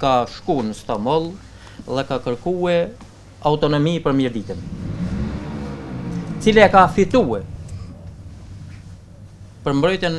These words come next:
e Principatës Mirditës. Principata e Mirditës a zgjanu me dymbëdhjetë barak në kohën kur po coptote dhe po marrte fund komi shqiptar me gjuhën shqipe.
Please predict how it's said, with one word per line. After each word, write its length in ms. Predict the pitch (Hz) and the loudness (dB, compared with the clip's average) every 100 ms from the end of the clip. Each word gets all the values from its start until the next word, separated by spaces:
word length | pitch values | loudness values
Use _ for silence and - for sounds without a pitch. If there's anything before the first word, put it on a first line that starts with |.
| 143 - | -6 -2
e 160 | 151 156 | 0 0
Principatës 560 | 147 139 135 147 139 131 | -2 -4 -2 -2 -2 -4
Mirditës. 480 | 120 104 92 - - - - - - | -4 -6 -12 -16 -18 -20 -20 -20 -8
Principata 520 | 151 160 156 202 190 | -4 -2 2 2 2
e 60 | 165 | 2
Mirditës 480 | 156 180 202 - - | 0 0 -4 -8 -2
a 100 | 151 123 | 0 2
zgjanu 320 | 151 175 202 175 | 2 4 2 0
me 100 | 151 | 0
dymbëdhjetë 320 | 170 165 143 | 0 0 2
barak 400 | 156 185 196 - | 4 4 2 -2
në 100 | 160 151 | -6 0
kohën 300 | 190 180 170 165 | 0 0 -4 -4
kur 340 | 185 196 196 - - - | -2 0 -2 -6 -16 -4
po 140 | 151 147 | -2 0
coptote 540 | 156 147 202 196 185 185 175 | -2 -2 -2 0 0 -2 -4
dhe 300 | - 131 151 | -4 -2 2
po 100 | 147 | 4
marrte 300 | 151 147 190 | 4 2 0
fund 320 | - 196 175 - | 0 -2 -2 -2
komi 280 | 156 156 143 | 0 2 0
shqiptar 720 | - 139 - 175 185 190 - - | -4 -4 2 2 2 0 -6 -4
me 140 | 143 | -2
gjuhën 240 | 120 139 131 | 0 0 0
shqipe. 380 | - 113 101 | -6 -8 -8